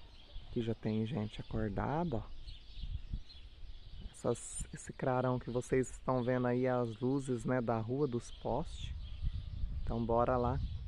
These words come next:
Já são seis e vinte e um, eu vou descer ali pra esperar o busão, viu? Ó, gente, que silêncio,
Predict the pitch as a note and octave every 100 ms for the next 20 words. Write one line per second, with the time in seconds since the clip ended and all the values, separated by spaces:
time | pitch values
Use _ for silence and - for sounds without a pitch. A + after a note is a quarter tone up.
0 | - - - A#2 A2+ B2+ B2+ - D3+ D#3
1 | D3+ C3+ C#3+ - C#3 D3 C#3+ C#3+ C#3 C#3
2 | - C#3+ C3+ C3+ C3+ C3+ - C#3 C3 C3+
3 | C3 C#3+ B2+ A2+ A2 C3+ A3 - - -
4 | - - - - - - - - - -
5 | - - - - - C#3 A#2+ A2 G#2 -
6 | - - C3+ B2 C3 D#3+ -